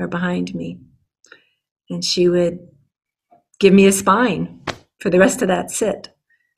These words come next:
But nobody ever said anything. Nobody ever did anything.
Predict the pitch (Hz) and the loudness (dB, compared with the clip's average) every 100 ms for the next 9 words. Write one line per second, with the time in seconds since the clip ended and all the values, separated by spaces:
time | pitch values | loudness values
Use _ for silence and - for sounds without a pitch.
0 | _ 208 214 233 254 247 233 190 170 180 | _ -6 0 2 4 2 2 0 0 -2
1 | 175 175 180 185 - _ _ _ _ _ | -4 -8 -8 -8 -12 _ _ _ _ _
2 | - 185 202 202 196 175 170 175 175 170 | -4 2 4 4 2 0 -2 -6 -8 -10
3 | 170 180 - | -10 -12 -16